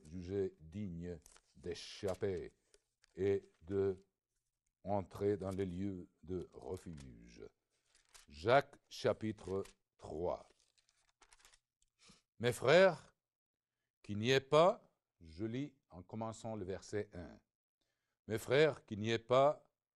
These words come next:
parmi vous un grand nombre de personnes qui se mettent à enseigner.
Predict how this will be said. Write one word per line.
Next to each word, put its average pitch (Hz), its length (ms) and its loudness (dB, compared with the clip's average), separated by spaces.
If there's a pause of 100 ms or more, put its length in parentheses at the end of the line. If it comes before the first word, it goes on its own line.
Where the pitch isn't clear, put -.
(180)
parmi 98 280 -4
vous 110 300 -4
un 107 140 -6
grand 101 280 -4
nombre 117 380 -4
de 95 80 -2
personnes 131 800 -2
qui - 180 -18
se - 180 -4
mettent 117 380 -2
à 92 60 -8
enseigner. 110 760 -4